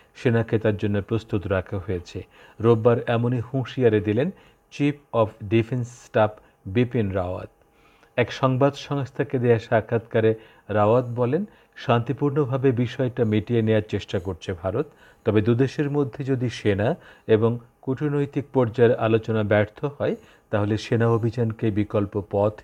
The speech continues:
হিসেবে বেছে নেব আমরা। লাদাখের পরিস্থিতি নিয়ে কি কি পদক্ষেপ গ্রহণ করা যায় সে সম্পর্কে সমগ্র বিষয়টি প্রতিরক্ষা মন্ত্রী রাজনাথ সিং এবং জাতীয় নিরাপত্তা উপদেষ্টা অজিত ডোভাল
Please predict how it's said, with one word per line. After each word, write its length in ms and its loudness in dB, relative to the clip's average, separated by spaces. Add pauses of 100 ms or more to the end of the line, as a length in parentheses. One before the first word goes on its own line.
হিসেবে 420 -2 (340)
বেছে 500 0
নেব 380 -2 (140)
আমরা। 420 -8 (520)
লাদাখের 460 4
পরিস্থিতি 540 -4
নিয়ে 200 -4
কি 140 -10
কি 160 -6
পদক্ষেপ 540 2 (400)
গ্রহণ 360 0
করা 280 4
যায় 340 4 (120)
সে 180 2
সম্পর্কে 600 -2
সমগ্র 460 2
বিষয়টি 480 0
প্রতিরক্ষা 560 -2
মন্ত্রী 360 2
রাজনাথ 420 2 (120)
সিং 180 -4
এবং 240 0 (400)
জাতীয় 420 4
নিরাপত্তা 520 0
উপদেষ্টা 580 -2
অজিত 380 2 (300)
ডোভাল 420 4